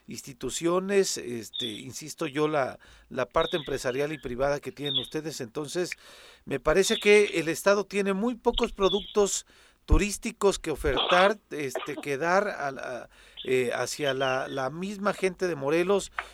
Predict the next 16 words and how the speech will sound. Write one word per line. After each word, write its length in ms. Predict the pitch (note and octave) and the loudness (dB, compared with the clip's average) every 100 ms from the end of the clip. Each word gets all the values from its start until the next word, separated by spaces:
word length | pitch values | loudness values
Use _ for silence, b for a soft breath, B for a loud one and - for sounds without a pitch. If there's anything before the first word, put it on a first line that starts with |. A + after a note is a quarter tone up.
| B | B
y 140 | C#3+ | -8
también 340 | C3 C#3 E3 F#3+ | -2 -2 0 -2
al 80 | F#3 | -2
turismo, 480 | E3 E3+ F3 G#3 - | -2 -2 -2 -2 -2
y 120 | C#3 | 0
este 220 | F3+ - | 0 2
es 140 | G3 - | 0 2
uno 200 | F#3 F#3 | 0 0
de 200 | F3 F#3+ | 2 2
ellos, 400 | G3 F#3 G#3 - B B B | 4 4 4 0 B B B
y 120 | - | -12
que 120 | - D#3 | -4 -2
se 140 | D#3+ | -2
tiene 320 | D3+ F3 F#3 | -2 -2 0
que, 320 | - F3 B2+ | 0 0 0
que, 420 | - B2 G#2 F#2 | -4 -8 -8 -10